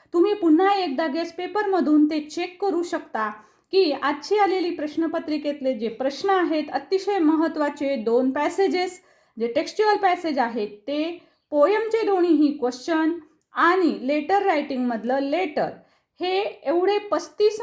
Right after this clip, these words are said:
मार्कांचे क्वेश्चन हे सेम आलेले आहेत. जसे मी गेसमध्ये दिलेले आहेत, प्लस क्वेश्चन बँकमधनं जे काही आपण ॲक्टिव्हिटीज घेतलेल्या होत्या, त्यामधनं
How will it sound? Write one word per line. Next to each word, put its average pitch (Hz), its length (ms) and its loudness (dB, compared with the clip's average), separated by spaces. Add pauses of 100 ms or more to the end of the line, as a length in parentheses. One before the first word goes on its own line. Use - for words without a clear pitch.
मार्कांचे 294 560 0
क्वेश्चन 277 600 -4 (160)
हे 339 220 -2
सेम 440 520 -2
आलेले 269 340 4
आहेत. 247 400 -2
जसे 294 220 -6
मी 359 120 -4
गेसमध्ये 285 560 -2
दिलेले 262 340 0
आहेत, 254 340 0 (380)
प्लस 392 380 2 (200)
क्वेश्चन 415 420 -4 (540)
बँकमधनं 370 840 0
जे 392 100 0
काही 381 260 -2
आपण 359 340 0
ॲक्टिव्हिटीज 320 580 -4
घेतलेल्या 277 560 2
होत्या, 214 380 -2 (480)
त्यामधनं 339 600 2